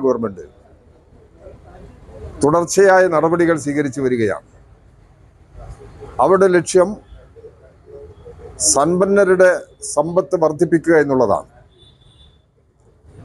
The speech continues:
സാധാരണ ജനങ്ങളുടെ ജീവിതം അങ്ങേയറ്റം തകർച്ചയെ നേരിടുകയാണ്. ഇത്തരമൊരു സാഹചര്യത്തിൽ ബജറ്റ് അവതരിപ്പിക്കുമ്പോൾ സാധാരണ ജനങ്ങൾക്ക് അനുകൂലമായ ഏതെങ്കിലും തരത്തിലുള്ള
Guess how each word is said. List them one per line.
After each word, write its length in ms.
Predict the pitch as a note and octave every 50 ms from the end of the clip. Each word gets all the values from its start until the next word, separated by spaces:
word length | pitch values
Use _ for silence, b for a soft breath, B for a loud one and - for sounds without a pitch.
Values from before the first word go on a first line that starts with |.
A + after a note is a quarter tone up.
| - - -
സാധാരണ 440 | B2+ D3 E3 F3 F#3 G3+ G3 F#3+ G3+ F3+
ജനങ്ങളുടെ 400 | F3+ E3+ F#3 F#3 F#3 F#3+ F3+ F#3 F3 D3+
ജീവിതം 380 | D#3 E3+ E3+ F3+ E3 F3+ F3+ F3+ F#3+ - - C#3
അങ്ങേയറ്റം 520 | D3+ E3+ F3+ F3+ F3 E3 D#3 - E3 F3 F#3 -
തകർച്ചയെ 380 | E3 D#3+ F3 E3+ D#3+ - G3 F#3 E3+
നേരിടുകയാണ്. 540 | E3 D3+ D#3 D3 C3 A#2+ G#2+ E2+ C2+ - - - _ _ _ _ _ _ _ _ _ - - _ - - _ _ _ _ _ _ _ _ - - - - - - - - - - - - - B2+ D3
ഇത്തരമൊരു 440 | D3+ - G#3 G#3+ G3+ G3+ G3+ G3+ F#3 -
സാഹചര്യത്തിൽ 580 | E3+ F3 F3+ F3+ F#3 F3+ F3 F3 F3+ F3 F#3 G3 E3+ D#3+
ബജറ്റ് 280 | D#3+ E3 F#3+ - G3 F#3
അവതരിപ്പിക്കുമ്പോൾ 640 | F3 D#3+ D#3+ D#3 C#3 C#3+ C3 C3+ C3 A2+ G#2 G2 - - - - - - - - - - - - C5 C5+ C5 - - - - - - _ _ _ - - - - - - - - - - - - - -
സാധാരണ 500 | C3 D3 F3 F3 F#3+ G#3+ G#3+ G3+ G#3+ G#3 F#3+
ജനങ്ങൾക്ക് 440 | F#3+ F3+ F#3 F#3+ G3 G3 F#3 F#3 E3+ D#3
അനുകൂലമായ 680 | D#3+ F3 F3+ G3 F#3 F3+ E3+ F3 E3+ E3+ F3 F3+ F3+ F3+ - C3+ D3
ഏതെങ്കിലും 400 | D#3+ F3+ F#3 G3+ G3 G3 G3+ F#3+ F#3
തരത്തിലുള്ള 380 | F3+ F3+ F3 - F#3 F3 E3+